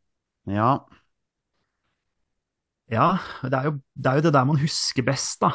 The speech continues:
Speaker 2: At, eh, det er to landslagskapteiner som ble brukt ut på sida, eh, hvor de egentlig ikke har sine styrker. Det er jo det man sitter igjen med fra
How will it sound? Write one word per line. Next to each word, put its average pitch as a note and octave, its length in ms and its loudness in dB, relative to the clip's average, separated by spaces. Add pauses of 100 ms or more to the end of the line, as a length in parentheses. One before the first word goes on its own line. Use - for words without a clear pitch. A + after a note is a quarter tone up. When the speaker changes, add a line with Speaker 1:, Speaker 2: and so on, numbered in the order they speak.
(180)
Speaker 2:
At, - 160 -4
eh, C3+ 880 2
det C3 80 0
er C3 80 -6
to B2 160 2
landslagskapteiner G#2 880 -2
som A#2+ 240 -6
ble A2+ 100 0
brukt G#2+ 300 -6
ut G#2+ 120 -4
på G#2+ 120 -4
sida, G2+ 380 0 (160)
eh, A2 840 0
hvor G#2+ 120 -2
de A2 200 0
egentlig G2 560 -4
ikke G#2+ 180 -4
har F2 220 0
sine G2+ 240 -4
styrker. - 540 -4 (420)
Det A#2 80 -2
er A#2 80 0
jo A2 60 -6
det F#2+ 120 0
man A#2+ 200 0 (140)
sitter G2 360 -4
igjen E2+ 160 -4
med G#2+ 180 -4
fra G2 200 0